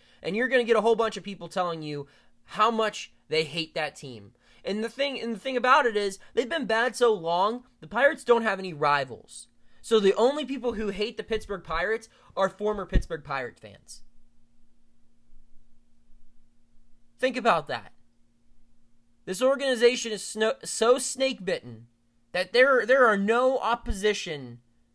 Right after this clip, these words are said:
aside from, there's no opposition aside from people who used to cheer for them.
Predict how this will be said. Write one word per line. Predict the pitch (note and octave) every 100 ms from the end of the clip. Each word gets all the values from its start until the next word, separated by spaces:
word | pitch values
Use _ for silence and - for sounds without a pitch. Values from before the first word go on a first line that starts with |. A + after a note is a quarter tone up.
| _ _ _ _ _ _ _
aside | F3 - G3 F3+
from, | - F#3+ F3 E3+ D3 - - - _
there's | F#3+ G3 F#3
no | A3+ B3+
opposition | A#3 A#3 G3+ G3+ G3
aside | F3+ - F3 F3
from | - E3 D#3 D3+
people | - G3 -
who | E3
used | D#3+ D3 D#3 -
to |
cheer | C#3+ D3+ C3
for | A#2+
them. | G2 F2+